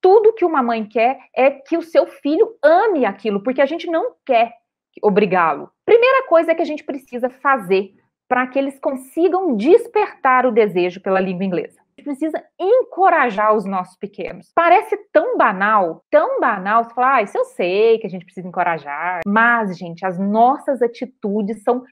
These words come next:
geralmente contrárias. Por quê? Porque amamos os nossos filhos. Olha pra você ver. O Mateus fala que a Duda só aprendeu a nadar porque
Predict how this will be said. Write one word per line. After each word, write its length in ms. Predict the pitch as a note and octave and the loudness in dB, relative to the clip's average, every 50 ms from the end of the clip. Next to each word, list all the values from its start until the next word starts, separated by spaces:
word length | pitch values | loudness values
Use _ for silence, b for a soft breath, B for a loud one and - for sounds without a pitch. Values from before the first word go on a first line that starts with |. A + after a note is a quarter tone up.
| B | B
geralmente 560 | A3 F#3+ B3 B3 B3+ B3 A#3+ A3+ A3 G#3+ - | -2 2 2 2 4 2 0 -2 -4 -6 -8
contrárias. 580 | - - C4 C#4 C4 - A3 G3 F#3 F3 F#3 - _ | -8 -8 -8 -6 -4 -2 0 0 0 -2 -6 -4 _
Por 220 | - G4 G#4 - - | 0 0 0 0 0
quê? 340 | E4+ D4 A#3 F3+ D#3+ - _ _ _ - | 2 2 2 2 0 -4 _ _ _ -2
Porque 240 | C#4 B3+ - D4+ | -2 0 0 0
amamos 640 | D4+ E4 F#4 E4 D4+ D#4+ E4+ G4 B4 A#4+ G4+ F4+ B3 | 0 0 0 0 2 2 2 2 0 0 0 0 0
os 140 | B3+ A#3 G3 | 0 -2 -2
nossos 360 | G#3 G3 F#3+ F#3 - _ _ _ | -2 -4 -4 -6 -10 _ _ _
filhos. 420 | - F#3 D#3+ C3 - E3+ _ _ _ b b | -16 -16 -16 -16 -18 -20 _ _ _ b b
Olha 180 | - C4 D#4+ E4 | 2 2 2 2
pra 120 | E4 G4 | 0 -2
você 160 | - - G4+ | -2 -4 -4
ver. 260 | D4+ G#3+ F3+ C#3 - - _ _ B B B B B B B B B | -4 -4 -6 -10 -10 -14 _ _ B B B B B B B B B
O 80 | B D#3 | B -4
Mateus 680 | G4 G#4+ F#4 - - B3 A#3 B3+ B3 G#3+ F#3+ - - - | -2 -4 -4 -2 2 4 6 6 6 6 4 0 -4 -2
fala 260 | - A#3+ B3 C4 C4+ | 0 2 2 2 2
que 120 | C4 C4+ | 0 -2
a 80 | C4+ A#3+ | -6 -6
Duda 380 | G3 E3+ G#3+ B3 D#4+ E4 G4+ G#4+ | -4 -6 -6 -6 -2 -2 -2 -4
só 420 | - - - - E4 E4+ G#4+ B4 | -4 -6 0 4 4 4 4 4
aprendeu 480 | B4+ - - G4+ G4+ F4 B3 A#3+ A#3 A#3 | 0 -4 -4 -4 -2 0 2 2 4 4
a 80 | A#3 A3 | 2 0
nadar 540 | A3 G#3+ G3 G3 F#3 F3+ G#3 C4+ - _ _ _ _ _ _ _ _ _ _ - | -2 -4 -4 -2 -2 0 -2 -2 -4 _ _ _ _ _ _ _ _ _ _ -4
porque 520 | F4 E4 E4+ - C#4+ C4+ D4 E4 D#4+ - | -4 -4 -2 -2 -2 -2 -2 -2 -4 -10